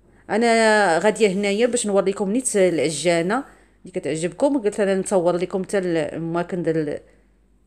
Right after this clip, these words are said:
آه، ديال الصابون، علاش لا؟ يعني كاين انواع هنايا بزاف، والاثمنه، يعني كاين، كاين ما يتشاف. هنا بالنسبه لل-، للفران الكهربائي، الفرن الكهربائي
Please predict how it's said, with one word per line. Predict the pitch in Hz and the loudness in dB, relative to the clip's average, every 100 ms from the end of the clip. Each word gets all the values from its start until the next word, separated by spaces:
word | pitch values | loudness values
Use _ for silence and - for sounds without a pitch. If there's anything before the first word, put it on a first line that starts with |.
| _ - | _ -16
آه، | - 151 147 143 101 | -10 -8 -6 -8 -10
ديال | - 170 | -8 -6
الصابون، | - 180 165 196 214 | -4 -2 -2 -2 -4
علاش | 143 151 165 | -4 -6 -6
لا؟ | 147 190 294 _ _ _ _ _ _ _ _ _ _ _ _ _ _ - | -4 -4 -6 _ _ _ _ _ _ _ _ _ _ _ _ _ _ -10
يعني | 196 202 | -6 -6
كاين | 208 208 185 180 160 147 - _ _ _ _ _ _ _ _ _ _ | -4 -2 0 0 0 -4 -10 _ _ _ _ _ _ _ _ _ _
انواع | 180 180 180 214 277 - - | -6 -2 0 0 0 -4 -10
هنايا | 170 185 175 170 | -6 -2 0 -2
بزاف، | 147 135 160 175 185 180 170 - - 175 | -4 -4 0 2 4 2 0 -6 -18 -12
والاثمنه، | - 180 - 175 175 170 165 165 165 147 - _ _ _ _ _ _ _ _ _ _ _ _ _ - | -6 -6 -6 -6 -4 -2 0 0 0 -4 -12 _ _ _ _ _ _ _ _ _ _ _ _ _ -10
يعني | 196 226 | -6 -6
كاين، | - 262 233 | -2 0 0
كاين | - 226 247 240 226 208 | -2 -2 0 0 0 0
ما | 214 | -2
يتشاف. | 190 - 156 147 - - - - | -2 -2 -2 -2 -6 -20 -20 -4
هنا | 214 240 | 2 4
بالنسبه | 214 233 269 196 | 4 2 2 2
لل-، | 208 196 202 180 | 2 2 4 4
للفران | 185 - 196 175 202 202 196 180 | 0 0 0 2 2 2 -2 -6
الكهربائي، | - 170 170 165 175 196 | -6 -2 0 2 0 -2
الفرن | - 196 180 | -4 -4 -4
الكهربائي | 170 160 170 220 220 | -4 -4 -2 0 -2